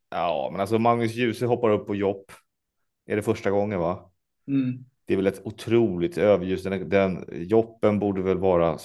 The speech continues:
Speaker 1: alltså, det, den lär vinna det där loppet, tror jag.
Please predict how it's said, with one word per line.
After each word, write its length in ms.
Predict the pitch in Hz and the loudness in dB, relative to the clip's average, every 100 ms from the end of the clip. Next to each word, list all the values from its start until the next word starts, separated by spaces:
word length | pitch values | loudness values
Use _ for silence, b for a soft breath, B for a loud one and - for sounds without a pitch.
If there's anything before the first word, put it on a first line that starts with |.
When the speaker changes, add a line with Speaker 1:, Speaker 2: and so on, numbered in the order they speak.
| - _ | -18 _
Speaker 1:
alltså, 460 | 90 - 85 80 73 | -16 -6 -6 -4 -8
det, 640 | - 90 95 92 90 80 - - - | -10 0 2 4 2 0 -6 -12 -8
den 300 | 87 101 98 | 2 4 6
lär 220 | 87 87 | 4 4
vinna 360 | 85 92 82 95 | 0 -4 -2 -2
det 60 | |
där 140 | 85 76 | -2 -2
loppet, 320 | 85 - - - - | -4 -8 -14 -12 -4
tror 200 | 92 82 | -2 -2
jag. 220 | 73 71 | -6 -10